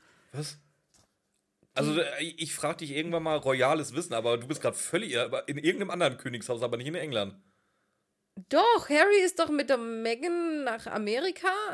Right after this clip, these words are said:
Speaker 2: Haben die nicht schon ein Kind jetzt?
Speaker 1: Ich, die, genau
Speaker 2: Und,
Speaker 1: das war
Speaker 2: und
Speaker 1: grad
Speaker 2: sein,
Speaker 1: meine Frage,
Speaker 2: und
Speaker 1: ob
Speaker 2: sein
Speaker 1: die schon
Speaker 2: Gro-,
Speaker 1: ein
Speaker 2: und
Speaker 1: Kind
Speaker 2: sein großer Bruder hat sich doch nach dem zweiten scheiden lassen.
Speaker 1: Na, Gottes Willen, der ist mit seiner Käthe immer noch verheiratet.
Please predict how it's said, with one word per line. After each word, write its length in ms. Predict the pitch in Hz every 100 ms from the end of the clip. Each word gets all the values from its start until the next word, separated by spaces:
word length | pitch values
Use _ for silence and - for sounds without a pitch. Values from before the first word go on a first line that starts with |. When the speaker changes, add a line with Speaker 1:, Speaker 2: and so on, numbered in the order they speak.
| - 269
Speaker 2:
Haben 120 | 277
die 120 | 370
nicht 200 | 392 -
schon 140 | 359
ein 180 | 320 359
Kind 300 | 359 392 415 -
jetzt? 420 | 381 - - - _
Speaker 1:
Ich, 280 | 139 165 135
die, 120 | 139
genau 240 | 156 170
Speaker 2:
Und, 60 | -
Speaker 1:
das 140 | 190
war 80 | 262
Speaker 2:
und 80 | 185
Speaker 1:
grad 160 | - -
Speaker 2:
sein, 80 | 320
Speaker 1:
meine 80 | 170
Frage, 240 | - 175
Speaker 2:
und 60 | 240
Speaker 1:
ob 40 | 214
Speaker 2:
sein 100 | 254
Speaker 1:
die 80 | 165
schon 140 | -
Speaker 2:
Gro-, 60 | 160
Speaker 1:
ein 80 |
Speaker 2:
und 60 | -
Speaker 1:
Kind 100 | 170
Speaker 2:
sein 140 | 262
großer 320 | 240 233 214 226
Bruder 340 | - 240 330
hat 140 | 330
sich 80 | 339
doch 140 | 330 320
nach 100 | 302
dem 140 | 294
zweiten 320 | - 302 349
scheiden 300 | - 349 226
lassen. 120 | 127
Speaker 1:
Na, 360 | 135 139 143 143
Gottes 520 | - 143 - 117 113
Willen, 220 | 123 160
der 140 | 123 127
ist 80 | 143
mit 100 | 160
seiner 220 | 156 147
Käthe 260 | 147 156 147
immer 160 | 147
noch 120 | 113
verheiratet. 500 | 110 101 95 95 92